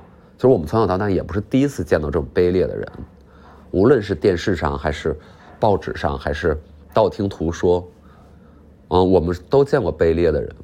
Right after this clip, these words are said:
那我们现在可能是因为社交网络，我们可以第一时间知道这种卑劣的人的存在，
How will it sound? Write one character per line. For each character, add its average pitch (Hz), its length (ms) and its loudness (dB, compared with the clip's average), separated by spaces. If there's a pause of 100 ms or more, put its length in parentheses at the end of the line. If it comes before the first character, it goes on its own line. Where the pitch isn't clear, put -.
(360)
那 113 100 2
我 107 100 4
们 76 180 -2
现 95 220 0
在 92 120 2
可 87 140 -4
能 78 140 -2
是 98 300 -2
因 92 220 0
为 85 140 0
社 85 180 -4
交 78 140 0
网 80 220 0
络， 80 120 -2
我 78 60 -2
们 71 160 -6
可 90 120 -4
以 85 80 0
第 95 220 -4
一 87 60 -2
时 87 180 -6
间 73 180 -6
知 78 160 -4
道 76 140 -2
这 76 140 -4
种 76 120 -6 (680)
卑 92 140 4
劣 92 140 4
的 80 60 2
人 78 120 -2
的 80 80 -2
存 71 260 -6
在， 78 240 -2